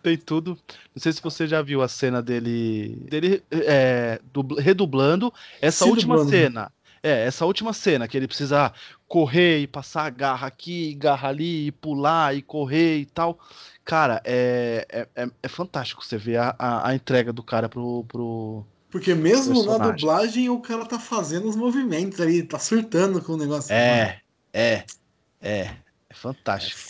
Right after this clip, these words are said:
Speaker 2: É
Speaker 1: é,
Speaker 2: fudido,
Speaker 1: é,
Speaker 2: é
Speaker 1: é
Speaker 2: fudido.
Speaker 1: maravilhoso, é maravilhoso.
Speaker 2: E se o pessoal não sabe, essa última cena foi feita em apenas um take. A cena da, da despedida da Laura e do, do Logan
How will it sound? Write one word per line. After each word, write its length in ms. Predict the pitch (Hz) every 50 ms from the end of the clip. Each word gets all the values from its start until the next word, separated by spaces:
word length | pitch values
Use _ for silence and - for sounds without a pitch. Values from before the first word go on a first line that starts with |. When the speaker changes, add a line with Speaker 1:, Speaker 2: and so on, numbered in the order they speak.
| 113
Speaker 2:
É 40 | 110
Speaker 1:
é, 20 | 180
Speaker 2:
fudido, 420 | 151 127 - - 127 117 104 107
Speaker 1:
é, 20 | 107
Speaker 2:
é 20 |
Speaker 1:
é 40 | 104
Speaker 2:
fudido. 180 | 107 107 110 117
Speaker 1:
maravilhoso, 600 | 117 117 113 123 127 139 127 110 107 104 101 98
é 40 | 98
maravilhoso. 580 | 98 104 107 113 113 113 110 98 90 95 90 -
Speaker 2:
E 80 | 240 247
se 180 | 247 - 277
o 60 | 269 254
pessoal 280 | 262 247 240 - 240 226
não 140 | 226 226
sabe, 500 | 220 - - 214 208 208 208 208 233 - -
essa 280 | 202 208 202 - 214 - -
última 340 | 202 214 208 - 202 202 196
cena 440 | 190 - - - 165 170 175 180 175
foi 160 | 170 - 190
feita 380 | 180 - - 175 170 170 - 185
em 20 |
apenas 560 | 185 170 - 180 185 196 190 190 - - - _ -
um 160 | 247 269 254
take. 540 | 247 208 196 196 190 - - - - - - -
A 40 | -
cena 320 | - - 135 131 135 131
da, 380 | 127 139 135 131 127 127 123 120
da 120 | 113 123
despedida 640 | 117 - - - 170 143 113 123 160 156 156 165 143
da 140 | 131 135 135
Laura 500 | 127 120 117 127 139 147 156 156 156 151 - _ _ -
e 160 | 131 123 123 123
do, 680 | 120 127 135 135 135 135 135 135 135 131 131 131 131 127
do 80 | 123 143
Logan 400 | 139 135 131 131 131 147 165